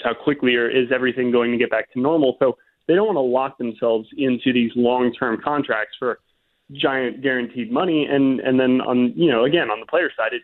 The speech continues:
it makes sense for them to want to get back onto the open market when things look a little bit more normal. So that's where I think you'll see, you know, the Falcons included,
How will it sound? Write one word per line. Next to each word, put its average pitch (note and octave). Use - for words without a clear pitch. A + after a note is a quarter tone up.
it C3+
makes B2
sense C#3
for B2+
them A#2
to B2
want A#2
to A2+
get F3
back D3+
onto C#3
the C3
open A#2+
market B2
when A2
things A2+
look A#3+
a G3+
little D#3
bit C#3
more D3
normal. B2
So D3+
that's D3
where D#3
I C3+
think E3
you'll D3
see, C3
you C#3
know, C3
the A#2+
Falcons C#3
included, A#2+